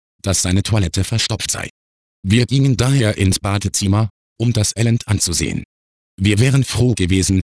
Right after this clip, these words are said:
wenn die Toilette nur verstopft gewesen wäre. Sie ist jedoch auch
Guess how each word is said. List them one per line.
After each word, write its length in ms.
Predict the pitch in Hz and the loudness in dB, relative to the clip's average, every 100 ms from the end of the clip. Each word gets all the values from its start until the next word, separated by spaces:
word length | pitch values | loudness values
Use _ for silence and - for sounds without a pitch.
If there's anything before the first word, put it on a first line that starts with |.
| _ 104 | _ -2
wenn 140 | 120 | 2
die 120 | 107 | 0
Toilette 380 | - 110 90 98 | 2 0 0 0
nur 160 | 104 107 | 0 0
verstopft 540 | 90 - 101 - - | -4 -4 -4 -4 -6
gewesen 460 | 85 92 90 82 73 | -2 0 0 0 -2
wäre. 320 | 50 - - _ _ _ _ _ | -6 -10 -20 _ _ _ _ _
Sie 180 | 87 110 | 0 0
ist 200 | 113 98 | 0 0
jedoch 280 | 98 95 92 | 0 0 -2
auch 160 | 85 | -4